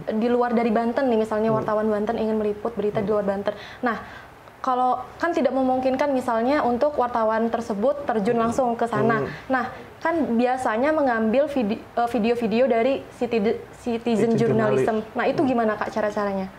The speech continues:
Speaker 2: Kalau cara-caranya, pertama kan kadang kita ada suka yang ngirim kebakaran maupun kekeringan, kayak contohnya kemarin-kemarin. Nah, itu kita, eh, cantumkan sumbernya.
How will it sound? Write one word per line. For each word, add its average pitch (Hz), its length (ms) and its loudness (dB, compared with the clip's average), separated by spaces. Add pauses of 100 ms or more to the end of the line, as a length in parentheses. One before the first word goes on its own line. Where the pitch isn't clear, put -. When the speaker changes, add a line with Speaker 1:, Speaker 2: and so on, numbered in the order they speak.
(380)
Speaker 2:
Kalau 143 160 4
cara-caranya, 147 480 2
pertama 165 320 0
kan 202 240 2
kadang 185 320 2
kita 185 320 2
ada 160 80 4
suka 160 240 2
yang 165 160 2
ngirim 175 560 2 (320)
kebakaran 160 960 0
maupun 135 960 0
kekeringan, 151 800 0
kayak 139 160 -2
contohnya 131 320 0
kemarin-kemarin. 139 640 0 (320)
Nah, - 80 -4
itu 156 160 2
kita, 185 480 0 (640)
eh, 143 240 0
cantumkan 165 480 0
sumbernya. 147 560 2